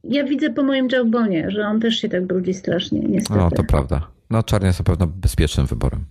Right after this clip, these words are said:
Speaker 1: No.
Speaker 2: Ale i tak potrzebu-, potrzebowałbym, nieważne, do jakiegoś sportu, i tak bym potrzebował gumową opaskę i tak. E, a w tym momencie, mm, no,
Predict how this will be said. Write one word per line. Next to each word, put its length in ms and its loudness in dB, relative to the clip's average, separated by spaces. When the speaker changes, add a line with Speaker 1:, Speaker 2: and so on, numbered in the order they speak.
Speaker 1:
No. 340 2
Speaker 2:
Ale 200 2
i 80 2
tak 180 -2
potrzebu-, 540 0
potrzebowałbym, 680 2
nieważne, 400 2
do 60 4
jakiegoś 260 2
sportu, 360 0
i 40 0
tak 160 0
bym 100 0
potrzebował 340 2
gumową 380 2
opaskę 380 0
i 60 0
tak. 320 -4
E, 440 2
a 400 4
w 80 -8
tym 140 0
momencie, 440 2
mm, 240 2
no, 240 2